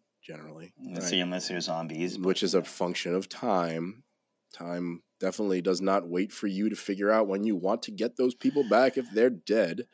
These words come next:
Speaker 1: So
Speaker 2: Time waits for you for nothing. I think that's kind of like, you know,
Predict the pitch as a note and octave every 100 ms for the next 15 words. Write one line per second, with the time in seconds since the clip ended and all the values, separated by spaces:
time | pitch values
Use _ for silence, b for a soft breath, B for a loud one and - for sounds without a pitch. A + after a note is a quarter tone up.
0 | b b b b b b b B B B
1 | - - G#3 G3+ G3+ F#3+ E3 E3+ D#3+ D3+
2 | C3+ A2+ G#2+ G#2 G2 - D2 C2+ F2 G#2+
3 | - B2 A#2+ A#2 A2 - A#2+ A2 G#2+ G2+
4 | G2 F2+ - - _ _ _ _ _ _
5 | - A#2 F#2 E2